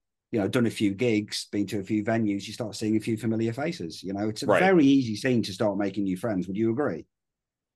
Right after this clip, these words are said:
Speaker 2: Yeah, yeah, but, uh, there, uh,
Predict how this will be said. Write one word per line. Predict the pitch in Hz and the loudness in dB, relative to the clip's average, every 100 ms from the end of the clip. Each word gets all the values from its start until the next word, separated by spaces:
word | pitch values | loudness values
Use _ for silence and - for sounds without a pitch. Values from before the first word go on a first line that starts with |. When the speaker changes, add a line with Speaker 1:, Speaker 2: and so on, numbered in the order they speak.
| _ _ _ - | _ _ _ 4
Speaker 2:
Yeah, | 135 202 151 - - - | 10 12 10 6 -2 2
yeah, | 120 156 107 - - | 6 8 8 4 4
but, | 135 | 6
uh, | 147 120 | 6 8
there, | 160 170 170 170 | 8 10 8 6
uh, | 165 165 | 4 4